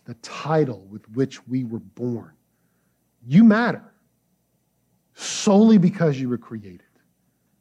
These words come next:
And that's what the righteousness from God does to us. But it also does two things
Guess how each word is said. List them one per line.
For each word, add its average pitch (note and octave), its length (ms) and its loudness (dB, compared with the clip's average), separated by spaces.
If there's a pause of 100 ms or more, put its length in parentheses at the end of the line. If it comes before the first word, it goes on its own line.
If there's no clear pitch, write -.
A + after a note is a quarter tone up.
(500)
And A#2 120 -10
that's C#3+ 200 -6
what C#3+ 140 -6
the B2 80 -8
righteousness A2 640 -10
from A2 240 -20
God F#2+ 300 -20 (680)
does A2 260 -14
to G2 240 -16
us. - 240 -20 (840)
But B2 80 -18
it C#3 60 0
also G3 260 0
does D3+ 260 -2
two - 320 0
things D3 600 -2